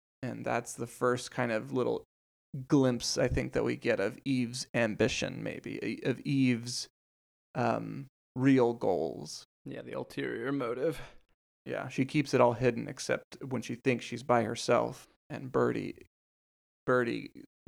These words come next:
Speaker 1: I think she was already suspicious of her before,
Speaker 2: Mm-hmm.
Speaker 1: but I think,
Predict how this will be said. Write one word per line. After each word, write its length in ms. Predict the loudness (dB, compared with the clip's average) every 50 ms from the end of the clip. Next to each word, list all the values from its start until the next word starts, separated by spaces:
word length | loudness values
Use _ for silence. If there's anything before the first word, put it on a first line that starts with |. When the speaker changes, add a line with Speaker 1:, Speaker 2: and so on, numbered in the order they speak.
| -16 -14 -8 -4
Speaker 1:
I 100 | -4 -2
think 240 | 0 0 -2 -2 -4 -10
she 240 | -10 -2 2 4 4
was 160 | 4 6 6
already 220 | 6 8 8 6 6
suspicious 520 | 4 0 -4 -2 -2 -2 -2 -2 -4 -4
of 100 | -2 -2 -2
her 80 | -2
before, 680 | -4 -4 -8 -6 -4 -2 0 2 2 2 2 0 -2 -6 _ _ _ -20 -18
Speaker 2:
Mm-hmm. 280 | -18 -18 -16 -14 -4
Speaker 1:
but 320 | 0 2 2 2 2 0 -6 _ _ _ _ _ _ _ -12
I 60 | -10
think, 260 | -8 -6 -8 -8 -10